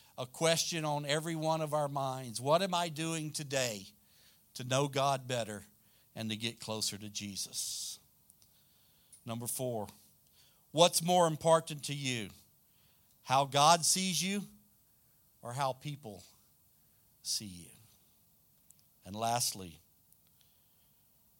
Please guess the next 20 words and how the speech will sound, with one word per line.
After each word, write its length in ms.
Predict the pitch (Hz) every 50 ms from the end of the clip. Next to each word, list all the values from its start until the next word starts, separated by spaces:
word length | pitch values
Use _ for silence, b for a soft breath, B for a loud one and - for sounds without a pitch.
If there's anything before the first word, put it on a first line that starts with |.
| _ _ _ _ _ _ -
are 100 | 107 117
you 220 | 120 123 127 131
investing 680 | 127 120 113 104 131 139 160 156 - - 180 170 156 147
more 380 | 147 147 156 160 170 175 190 208 -
in 180 | 143 135 139
your 200 | 139 135 139 135
eternal 580 | 131 123 127 - - - 156 165 170 175 180 175
future 640 | - - - 170 160 156 151 - - 117 110 113 107 - - _ _ _ _ _ _ _ _ b b b b b b b b -
or 180 | 120 117 117 117
in 180 | 117 117 120
your 140 | 117 117 117
present 720 | 110 - - 147 143 143 131 - 113 110 110 - - - - _ _ _ _ _ _ -
happiness? 1040 | - 120 107 - - 87 78 71 69 - - - - - - - - - - - - b b b b b b b b b b b _ _ _ _ - - - _ - - - - - - - _ _ _ _ _ _ _ _ _ _ _ _ _ _ b b b b b b b b b b b b b b b b b b b b b b b b b -
That's 220 | 113 113 - -
one 160 | 135 131 131 127
to 60 | 120
think 320 | - - 127 117 107 -
about. 300 | 107 95 101 95 92 95 -
Are 120 | - 117 117
you 560 | 120 123 135 147 160 170 180 190 196 190